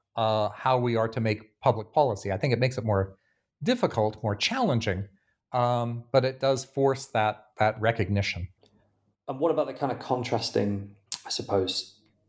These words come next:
Speaker 2: general conservative position, bo-, both in terms of, I mean, the, the reason I put them together is,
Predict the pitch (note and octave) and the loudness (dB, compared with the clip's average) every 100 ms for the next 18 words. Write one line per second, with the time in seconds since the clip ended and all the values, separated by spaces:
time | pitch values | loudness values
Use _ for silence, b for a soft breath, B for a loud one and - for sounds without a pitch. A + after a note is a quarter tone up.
0 | - - B2 C3+ A#2 A#2 G#2+ G#2 G#2 A2+ | -20 -10 -4 2 2 4 -2 -2 -6 -2
1 | A2+ A2+ - G#2+ G#2+ G#2+ G#2 - G#2 - | 0 0 -4 -6 0 2 2 -2 -10 -2
2 | C3+ C3 C#3 C3+ C#3 B2+ A2+ B2 A2 G#2 | -2 0 0 -2 -2 -6 -2 0 0 0
3 | G#2+ G2+ B2 B2 C#3 C#3 C#3 D3 C#3 C3+ | -2 -4 -4 0 0 0 0 0 -2 -2
4 | C#3+ B2 - G#2 G#2+ A2 - G2+ | -4 -2 -2 0 2 0 -2 -6